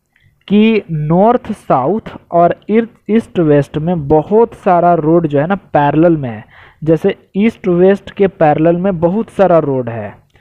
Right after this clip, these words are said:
तो east west के parallel में बहुत सारा road, हम लोग और road बना देते हैं, ऐसे और road बना देते हैं। ऐसे, और रोड बना देते हैं ऐसे, बहुत सारा है, देख पा रहे होंगे।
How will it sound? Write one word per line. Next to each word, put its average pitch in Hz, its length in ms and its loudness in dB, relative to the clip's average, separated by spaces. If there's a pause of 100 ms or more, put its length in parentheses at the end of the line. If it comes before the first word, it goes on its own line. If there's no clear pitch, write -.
(180)
तो - 140 -20
east 185 260 -2
west 180 280 0
के 185 140 -4
parallel 165 380 0
में 170 200 -4
बहुत 156 240 -2
सारा 170 160 0
road, 165 260 0
हम 139 180 -4
लोग 135 180 -6
और 160 280 0
road 165 200 0
बना 165 260 -2
देते 160 240 -4
हैं, 208 140 -6 (520)
ऐसे 123 560 -8 (800)
और 151 240 2
road 165 160 0
बना 160 260 0
देते 160 220 -2
हैं। 175 240 -8 (440)
ऐसे, 127 580 -8 (680)
और 156 260 2
रोड 165 160 2
बना 160 240 -2
देते 160 240 -4
हैं 202 140 -6 (520)
ऐसे, 131 400 -8 (840)
बहुत 220 280 2
सारा 139 320 0
है, 123 440 -16
देख 156 200 -2
पा 180 120 0
रहे 175 100 0
होंगे। 190 220 -6